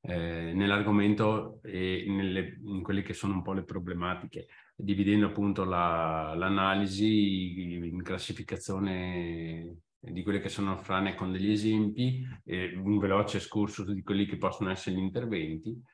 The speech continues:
l'aspetto della conoscenza, quindi quello che è la scienza, come dicevi tu Mario, che studia questa materia e, e la approfondisce in termini conoscitivi,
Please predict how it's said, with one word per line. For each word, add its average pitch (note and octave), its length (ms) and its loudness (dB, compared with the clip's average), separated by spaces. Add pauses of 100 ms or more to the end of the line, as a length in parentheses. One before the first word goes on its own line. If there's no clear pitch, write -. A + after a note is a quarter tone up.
(180)
l'aspetto A#2+ 580 4
della G#2 260 4
conoscenza, G2+ 800 2
quindi G2+ 200 2
quello G2 220 0
che F#2+ 120 -2
è - 20 0
la G2 140 0
scienza, G2 760 0
come F#2+ 200 0
dicevi F#2 440 -4
tu F#2 120 -6
Mario, F2 420 -6 (360)
che - 140 -6
studia G2+ 400 0
questa - 260 -6
materia G2+ 720 0
e, G2 400 -2
e F2 300 -2
la E2+ 140 -2
approfondisce F#2+ 680 -2
in F#2 80 -2
termini F2 580 -4
conoscitivi, F#2 840 -4